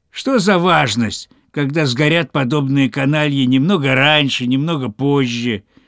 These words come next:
А адмирал, между тем, поверите ли, господин де Мержи, адмирал всерьез рассердился. Он велел меня арестовать,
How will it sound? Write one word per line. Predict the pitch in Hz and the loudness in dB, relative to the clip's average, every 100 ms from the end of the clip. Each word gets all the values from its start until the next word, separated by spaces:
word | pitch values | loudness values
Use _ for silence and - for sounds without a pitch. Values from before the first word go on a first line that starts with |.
| _ _ _ _ _ - | _ _ _ _ _ -8
А | 98 | -6
адмирал, | 110 90 95 95 175 226 | -4 -4 -6 -2 0 0
между | 190 135 139 | 0 -2 -6
тем, | 113 101 117 - _ _ | -6 -10 -12 -20 _ _
поверите | 104 98 151 160 131 117 | -8 -4 -2 -2 -4 -6
ли, | 110 | -6
господин | 107 - 123 117 107 | -8 -8 -6 -6 -6
де | 98 | -6
Мержи, | 107 107 101 95 90 _ _ _ - | -8 -8 -10 -14 -16 _ _ _ -14
адмирал | 101 92 95 98 139 | -12 -10 -6 -4 -4
всерьез | 131 - 151 151 120 90 - | -4 -4 -4 -4 -4 -8 -10
рассердился. | 110 110 175 170 123 92 71 - - _ _ _ _ | -10 -8 -10 -8 -8 -10 -14 -18 -20 _ _ _ _
Он | 95 113 131 | -8 -2 -2
велел | 120 123 123 123 | -2 -2 -2 -2
меня | 113 113 113 110 | -2 -2 -2 -2
арестовать, | 107 107 - 90 87 165 170 - | -4 -4 -6 -6 -4 -4 -6 -14